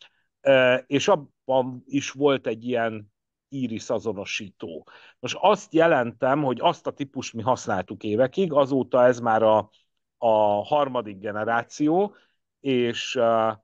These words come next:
ö, anélkül, hogy le akarnám lőni a filmnek a cselekményét, csak annyit mondok, hogy ez már mind a két szemet ellenőrzi, és azt is, hogy van-e benne vérkeringés.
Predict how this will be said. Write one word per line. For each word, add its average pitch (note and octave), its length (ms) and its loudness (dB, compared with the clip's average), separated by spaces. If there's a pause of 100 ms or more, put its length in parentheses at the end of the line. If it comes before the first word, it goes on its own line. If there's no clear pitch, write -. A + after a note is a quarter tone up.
(440)
ö, A2 380 -4 (640)
anélkül, D#3+ 520 0
hogy A#2+ 160 -4
le C3+ 120 0
akarnám A2+ 540 -6
lőni A2+ 320 -6
a G#2 140 -6
filmnek G#2+ 500 -8
a G2+ 60 -8
cselekményét, A2 1120 -4 (760)
csak - 220 -4
annyit E3 320 2
mondok, C3+ 400 -2
hogy A#2 180 -4
ez B2 200 0
már G#2+ 320 -6
mind A#2 220 -10
a D3 60 -2
két E3 260 -8
szemet D3+ 380 -6
ellenőrzi, D#3 600 -2
és A#2 160 -8
azt C#3 240 -6
is, A#2 140 -12
hogy F#2+ 180 -12
van-e A2+ 220 -4
benne G2 360 -6
vérkeringés. E2+ 1160 -12